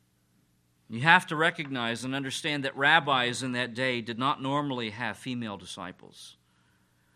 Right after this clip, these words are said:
but Jesus did. Number nine, Jesus' mother Mary played a prominent role in his ministry. He cared deeply for his mother.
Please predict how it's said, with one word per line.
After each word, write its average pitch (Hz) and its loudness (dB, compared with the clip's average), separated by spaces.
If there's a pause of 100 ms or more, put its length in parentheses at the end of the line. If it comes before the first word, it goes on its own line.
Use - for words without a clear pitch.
(140)
but 107 -10
Jesus 107 -6
did. 92 -10 (1400)
Number 127 -2
nine, 131 2
Jesus' 135 -8
mother 127 -2
Mary 135 0
played 127 -6
a 101 -8
prominent 123 -4
role 131 -4 (440)
in 98 -8
his 101 -8
ministry. 131 -8 (680)
He 110 -16
cared 131 -2
deeply 131 -4
for 110 -12
his 104 -10
mother. 101 -10